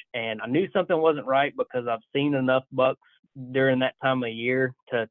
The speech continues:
know what they do and how they do it and why they do it. And he just looked sick, and I couldn't figure out what was going on. And I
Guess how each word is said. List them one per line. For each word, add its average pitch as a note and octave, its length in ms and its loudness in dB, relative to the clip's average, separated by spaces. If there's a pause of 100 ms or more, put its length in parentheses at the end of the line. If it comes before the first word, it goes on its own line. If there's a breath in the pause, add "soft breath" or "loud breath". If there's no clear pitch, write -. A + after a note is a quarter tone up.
know B2 540 4 (380 soft breath)
what C3 200 4
they D3 80 4
do C#3 320 4
and A#2 160 -2 (100)
how C3 120 2
they C3 140 2
do B2 180 -2
it C3+ 60 -2
and B2 80 -12
why C#3 180 2
they B2+ 140 0
do A#2+ 240 -4
it. C#3 160 -6 (120)
And A#2+ 380 -8 (760 soft breath)
he D#3 80 2
just G#3 220 2
looked G3+ 220 2 (140)
sick, A#2+ 240 2 (600)
and C#3 280 -2
I A#2 80 -2 (260)
couldn't E3 520 -2
figure D#3+ 320 0
out D3+ 180 2
what D3+ 260 -2
was C#3 160 -8
going C#3 300 -2
on. C#3 300 0
And A#2+ 120 -4
I A#2 80 -4